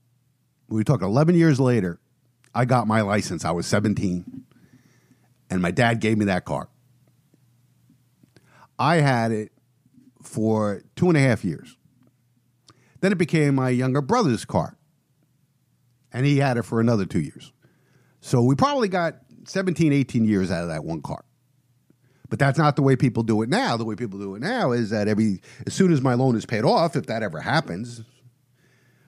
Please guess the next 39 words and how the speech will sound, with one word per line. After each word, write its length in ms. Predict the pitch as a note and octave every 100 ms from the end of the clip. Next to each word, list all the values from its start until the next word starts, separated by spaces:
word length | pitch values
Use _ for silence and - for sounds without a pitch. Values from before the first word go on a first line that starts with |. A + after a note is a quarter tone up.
| _ _ _ _
uh, 180 | F#2 F2+
because 260 | E2 B2+
many 140 | D3+ D#3
Amer-, 220 | B2+ C#3
Americans 400 | B2+ C3+ C3 A#2+
don't 160 | C#3+ C3+
even 180 | C#3+
wait 220 | E3 B3 - _ -
for 120 | B2+
their 100 | A#2+
loan 200 | A2+ G#2+
to 100 | G#2+
be 120 | G2
paid 200 | G2 F#2
off. 220 | F2 D2+
They 120 | F2+
turn 220 | F2 C#3 D3
in 120 | E3
the 80 | D#3+
car 420 | - F2+ G#2 D3
and 120 | C3+
they 60 | C3
buy 240 | F#2 A2 A#2+
a 40 |
new 140 | A#2
car, 420 | C3 - A2+ C#3+ C#3
and 200 | G#2+ F#2+ - - - -
the 100 | E2
dealer's 320 | G#2+ C3 A2+
happy 300 | A2 - A2
to 100 | B2+
roll 240 | A2 A#2
over 180 | B2 B2+
the 120 | A#2+
other 160 | A#2 A#2+
loan 300 | A2 A2 A2+
into 220 | B2 C#3+
this 220 | A2+ G#2
one. 220 | G2+ G2